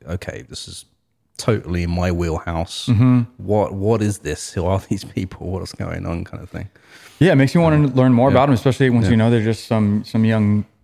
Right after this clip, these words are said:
Speaker 2: kids, basically.
Speaker 1: Yeah,
Speaker 2: You know,
Speaker 1: yeah.
Speaker 2: I don't wanna say kids in a
Speaker 1: <laughs>
Speaker 2: negative connotation 'cause they're, they're extremely talented and
Speaker 1: But really talented for their age.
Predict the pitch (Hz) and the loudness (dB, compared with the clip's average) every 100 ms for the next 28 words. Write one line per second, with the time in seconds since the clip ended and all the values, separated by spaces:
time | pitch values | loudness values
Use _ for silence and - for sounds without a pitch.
0 | _ 117 135 110 113 120 120 98 101 113 | _ 0 0 0 2 2 0 0 2 0
1 | 120 110 104 104 104 123 113 113 107 - | 0 0 2 4 4 4 2 0 0 2
2 | 117 110 104 98 95 104 107 104 110 101 | 2 4 4 4 2 2 2 2 2 2
3 | 117 107 - 123 - 110 110 104 101 98 | 2 2 2 0 0 0 0 2 2 0
4 | 98 - 107 101 - - 139 151 107 - | -2 -2 0 0 -6 -2 2 4 2 2
5 | 120 117 104 98 92 98 92 92 - - | 2 2 0 -2 0 -2 -2 -6 -10 -2
6 | 117 110 117 120 113 110 - 98 85 92 | 0 4 4 4 4 2 0 -2 -2 -4
7 | 92 87 82 78 - | -4 -2 -4 -6 -16